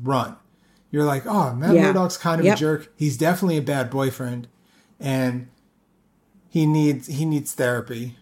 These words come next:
Speaker 2: But yeah, no, that's a really good point. It's super toxic. I, a good point, a good chunk of the, uh,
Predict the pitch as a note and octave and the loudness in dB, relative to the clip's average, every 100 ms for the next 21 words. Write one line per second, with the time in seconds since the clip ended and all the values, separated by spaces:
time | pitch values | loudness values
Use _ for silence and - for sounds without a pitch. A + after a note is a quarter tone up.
0 | _ _ _ _ _ _ _ - - - | _ _ _ _ _ _ _ -20 -20 -18
1 | - - - A#3+ C4 A3+ A#3 A#3 B3 G3+ | -20 -20 2 6 8 8 6 4 2 2
2 | G#3 F#3+ F#3+ F3 F#3+ F3 E3 E3+ - G3+ | 4 4 2 0 -2 -4 -2 -4 0 -2
3 | F#3 F3 D#3+ D#3+ - C#3 - F#3+ F#3+ - | -2 -4 -4 -4 -4 -4 -4 -4 -4 -6
4 | - G3+ C#4 C#4+ D#4+ D4+ G3+ F3+ A3+ - | 0 2 4 2 0 2 2 4 2 2
5 | A3 A3+ A#3+ G3+ G#3 G3+ G3+ F#3 | 0 2 2 2 4 4 2 0